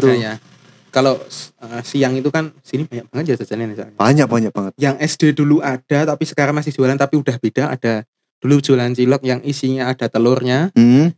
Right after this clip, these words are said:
Speaker 1: Sekarang cuma jualan siomay.
Speaker 2: Oh.
Speaker 1: Jadi beda, eh, ciloknya itu beda, cilok
Speaker 2: Hmm.
Speaker 1: biasa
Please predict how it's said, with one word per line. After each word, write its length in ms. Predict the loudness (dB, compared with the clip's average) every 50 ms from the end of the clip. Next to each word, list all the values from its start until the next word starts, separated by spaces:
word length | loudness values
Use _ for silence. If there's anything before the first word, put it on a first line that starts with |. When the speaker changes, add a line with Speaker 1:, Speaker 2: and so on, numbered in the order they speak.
| _ _
Speaker 1:
Sekarang 600 | _ _ _ -8 -4 -4 -4 -4 -4 -6 -8 -10
cuma 400 | -6 -6 -6 -4 -4 -6 -8 -8 -8 _ _ _ _ _ _ _
jualan 400 | -6 -4 -2 -2 -2 -2 -2 -4
siomay. 720 | -4 -2 -4 -2 0 0 2 2 2 2 0 -2 -2 -4 -8 _ _
Speaker 2:
Oh. 840 | -2 0 2 2 2 2 2 2 2 0 0 0 -2 -2 -2 -4 -4 -6 _ _ _ _
Speaker 1:
Jadi 220 | _ -8 -2 -2 0
beda, 360 | 2 2 2 2 2 0 2 0 -2 -4 -6 -10
eh, 400 | -14 _ _ _ -4 -2 -2 -2
ciloknya 340 | -2 0 0 0 0 2 0
itu 140 | 2 2 2
beda, 400 | 0 0 -2 -2 -4 -4 -4 0
cilok 220 | 2 4 4 4
Speaker 2:
Hmm. 100 | 2 0
Speaker 1:
biasa 340 | -2 -4 -4 -4 -4 -4 -4